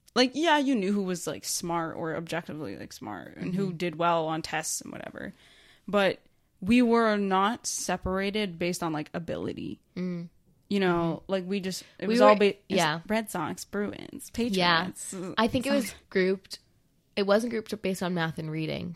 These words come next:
Speaker 2: because we would split for math and reading classes.
Speaker 1: Exactly. So everything else was just, hey, whoever, just, like, a hodgepodge group of people
Speaker 2: Yeah.
Speaker 1: that they pick names out of a hat
Speaker 2: Yes.
Speaker 1: and, like, <laughs>
Speaker 2: Yes.
Speaker 1: that, that's all that happened.
Speaker 2: Yes.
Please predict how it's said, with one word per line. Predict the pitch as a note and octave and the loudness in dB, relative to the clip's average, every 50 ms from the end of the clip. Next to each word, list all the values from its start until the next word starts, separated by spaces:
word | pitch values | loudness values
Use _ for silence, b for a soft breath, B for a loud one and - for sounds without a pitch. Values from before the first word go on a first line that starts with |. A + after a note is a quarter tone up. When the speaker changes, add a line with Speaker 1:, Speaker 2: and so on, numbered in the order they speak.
| - - | -6 -6
Speaker 2:
because | F#3+ - F#3 E3+ D#3 D#3+ | -4 0 0 -2 0 0
we | E3+ D#3+ | -2 -2
would | D#3 D#3 - | -2 -4 -4
split | - - E3+ - - | -2 -2 -2 -2 -2
for | - E3+ | -4 -4
math | F3+ E3+ E3+ D3 | -4 -4 -4 -6
and | - E3 | -6 -4
reading | F#3+ A3+ B3 F#3+ | -4 -2 -2 -2
classes. | F3 - - D#3+ - - - - - - - | -4 -4 -6 -8 -10 -12 -12 -12 -10 -4 -2
Speaker 1:
Exactly. | A3 G3+ F#3 G3 F3 F#3 - - D#3+ E3 F3+ | 0 2 4 4 4 4 2 -2 -4 -2 0
So | - G#3+ G3+ G3 F#3 - - | 4 6 6 6 6 6 6
everything | G#3+ G#3 A3 B3 A3 C#4 B3+ F#3+ | 6 6 6 6 4 4 2 4
else | D#3+ F3 F#3 F#3 - - | 4 2 2 2 -2 -6
was | - F3+ F#3 F#3+ F3+ E3 | -8 -6 -4 -4 -4 -4
just, | D#3+ E3+ F3 C#3 D#3+ - - - - - _ _ _ _ _ b b b b b b | -2 -2 -2 -2 -2 -2 -4 -8 -8 -12 _ _ _ _ _ b b b b b b
hey, | _ - - - F#3 F#3 F#3 F3 E3+ D#3+ - _ _ _ _ - | _ -12 -4 -2 -2 -2 -2 -4 -6 -8 -14 _ _ _ _ -4
whoever, | - G3+ G3+ F#3+ F#3 F3+ F3 F3+ F3+ F3+ F3 F3 F3 - - | 0 4 6 6 6 4 4 2 2 2 2 0 -2 -4 -4
just, | E3+ F3+ - - | -4 -4 -4 -4
like, | F3+ D#3+ - | -4 -6 -4
a | |
hodgepodge | - - F#3+ F#3+ F3+ - G#3 F#3+ F3+ F3+ | 2 4 4 4 4 2 2 2 2 2
group | F#3+ F#3 E3+ | -2 -4 -4
of | E3+ | -2
people | F#3+ F#3 E3 F3 F3+ F3+ | -4 -4 0 0 2 4
Speaker 2:
Yeah. | E3+ D3+ B2+ - D3+ - | 4 4 2 2 -2 2
Speaker 1:
that | F3+ G3+ F3+ - E3+ | 4 4 4 4 4
they | G3 G3 F#3+ | 2 2 2
pick | F3 - G#3 - - | 2 0 -2 0 2
names | F#3+ F#3 F#3 F3 G3 | 2 4 4 4 4
out | F#3 | 2
of | F3 | 2
a | E3 F#3 | 2 2
hat | F#3 E3+ E3 E3+ E3+ - | 4 6 6 6 4 4
Speaker 2:
Yes. | - F3+ | 2 0
Speaker 1:
and, | F#3 F#3+ | 0 0
like, | F#3+ A3+ - - | 0 0 2 2
<laughs> | |
Speaker 2:
Yes. | A3+ F3 - G#3+ G#3 G3 | 2 2 2 0 2 2
Speaker 1:
that, | G3 - G#3 - | 2 2 4 4
that's | A3+ F#3+ G3+ G3+ - | 4 4 4 4 4
all | G3 G3+ F#3 | 4 4 4
that | F3+ E3+ E3+ G3 | 4 4 4 2
happened. | F3+ E3+ F3 - - E3+ E3+ - | 0 -2 -2 -4 -6 -6 -8 -6
Speaker 2:
Yes. | - D3+ C#3+ D#3+ | -6 -6 -6 -6